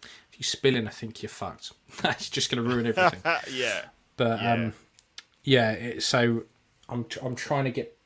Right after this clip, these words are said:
Speaker 1: get used to painting again. Um,
Speaker 2: Yeah, 'cause I
Speaker 1: and it's
Speaker 2: suppose
Speaker 1: taken
Speaker 2: you,
Speaker 1: a little while.
Speaker 2: if you think about it, when you're painting, you're kind of probably putting quite a lot of tension into your body 'cause you've got to stay still and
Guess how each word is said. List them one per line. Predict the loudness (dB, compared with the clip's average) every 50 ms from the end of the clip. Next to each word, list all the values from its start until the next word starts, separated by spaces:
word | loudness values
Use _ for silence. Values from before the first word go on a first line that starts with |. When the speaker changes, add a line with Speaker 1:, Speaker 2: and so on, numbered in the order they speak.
| _ _ -10
Speaker 1:
get | -8 -6
used | -4 -2 -2 0 -2 -2 -4 -4
to | -4 -4 -4 -8 _ _ _ _
painting | -6 -4 -4 -4 -6 -8 -8 -10
again. | -10 -8 -8 -8 -6 -8 -10 -12 _ _ _ _ -10
Um, | -10 -8 -8 -10 -10 -12 _ _ _ -20 -14
Speaker 2:
Yeah, | -6 0 2 4 4 4 2
'cause | 0 -4
I | -6 -6
Speaker 1:
and | -2
it's | 0 0
Speaker 2:
suppose | 2 2
Speaker 1:
taken | 2 0 0 0 -2 -2 -2
Speaker 2:
you, | 0
Speaker 1:
a | 0
little | -2 -2 -4
while. | -4 -6 -8 -8 -12 -14 -20 -20 _ -18 -18
Speaker 2:
if | -18 -14 -14
you | -16 -14
think | -12 -14 -8
about | -6 -6 -6 -4
it, | -6
when | -8 -8
you're | -10 -10
painting, | -10 -12 -12 -12 -12 -12 -14 -16 -16 -16
you're | -16 -16
kind | -16 -14 -12 -12
of | -12 -12
probably | -12 -12 -12 -12
putting | -12 _ -16 -16 -14
quite | -12 -12 -10
a |
lot | -10 -10 -12
of | -14
tension | -12 -12 -12 -12 -12 -16 -20 -20 -20
into | -20 -20 -20
your | -20 -14
body | -12 -12 -12 -12 -16 -20
'cause | -20 -20 -20
you've | -18 -16
got | -16 -14
to | -14
stay | -14 -10 -10 -10 -10 -8
still | -8 -10 -10 -8 -8 -8 -8 -8 -8 -10 -12 -14
and | -14 -16 -18 -20